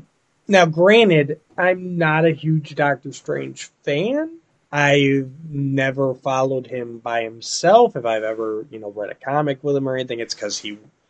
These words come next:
same thing. He came, you know, he met up with Peter Parker. He was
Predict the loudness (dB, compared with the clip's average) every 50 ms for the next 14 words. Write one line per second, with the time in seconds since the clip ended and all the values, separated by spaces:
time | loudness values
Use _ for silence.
0 | _ _ _ -8 -6 -6 -6 -2 0 0 0 0 -2 -8 -16 -20 _ _ -12 -8
1 | -6 -6 -6 -8 -10 -14 -18 -20 -20 _ _ _ _ _ _ _ _ _ _ -10
2 | -8 -8 -8 -10 -12 -16 _ _ _ _ _ _ -10 -8 -8 -8 -8 -8 -8 -6
3 | -8 -10 -12 -12 -10 -8 -6 -4 2 4 6 6 6 6 4 0 -4 -4 -4 -6
4 | -10 -14 -14 -16